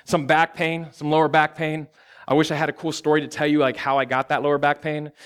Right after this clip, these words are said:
but this is how you know you're getting older. Like, it used to be when you have a, an injury or some type of soreness, you're like, "Yeah, I did this playing basketball. My knees hurt because I was playing basketball. It was a sweet layup. I came down wrong, but it's all right."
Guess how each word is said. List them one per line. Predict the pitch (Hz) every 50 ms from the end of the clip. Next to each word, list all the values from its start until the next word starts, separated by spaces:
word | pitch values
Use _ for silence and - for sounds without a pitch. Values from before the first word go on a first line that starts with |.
| - - _ -
but | 143 139 117
this | 135 139 139
is | 143
how | 127 147
you | 143 135
know | 139 139
you're | 135 131 127
getting | 135 135 123 120
older. | 120 131 139 143 143 143 147 143 - - - - - - -
Like, | 127 127 127
it | 127
used | 147 151 143 -
to | 147
be | 139 139
when | 139 139 135
you | 131
have | 139 135 123
a, | 123 123 92
an | 107 131
injury | 135 147 143 127 151 147 139
or | 135
some | 127 - 143 135
type | - 147 123 131
of | 117
soreness, | - - 151 139 139 143 131 -
you're | - 120
like, | 123 -
"Yeah, | 165 170
I | 160
did | 147 160
this | 151 139 -
playing | - 151 127 113
basketball. | 113 139 143 143 - - 139 139 139 135
My | 127 123
knees | 123 139 151 156 151 -
hurt | - 151 147 143 -
because | - - 135
I | 127
was | 127
playing | - - 160 135 123
basketball. | 127 131 131 127 - 135 123
It | 117
was | 113 -
a | -
sweet | - 156 156 156
layup. | 139 147 139 135 135 -
I | 117
came | - 160 143 143 135
down | 139 139 135
wrong, | 135 131 131 127
but | 123
it's | 117 - 147
all | 123 120
right." | 123 123 113 -